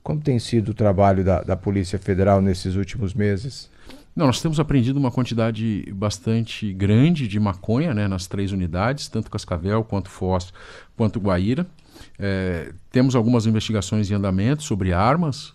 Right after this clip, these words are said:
Speaker 2: é, a, o envio de armas para organizações criminosas em São Paulo, em Curitiba, até mesmo no Rio Grande do Sul, apesar da,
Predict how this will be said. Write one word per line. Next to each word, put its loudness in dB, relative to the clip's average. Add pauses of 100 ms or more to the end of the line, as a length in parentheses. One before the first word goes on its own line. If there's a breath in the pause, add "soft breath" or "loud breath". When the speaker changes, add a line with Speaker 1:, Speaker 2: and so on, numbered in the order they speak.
(100)
Speaker 2:
é, -12 (260)
a, -6
o -2
envio 4
de 0
armas 0 (680 loud breath)
para 6
organizações 2
criminosas 0
em 2
São -2
Paulo, 4
em 0
Curitiba, -2
até -2
mesmo 4
no 4
Rio 4
Grande 4
do -4
Sul, -2
apesar 0
da, -4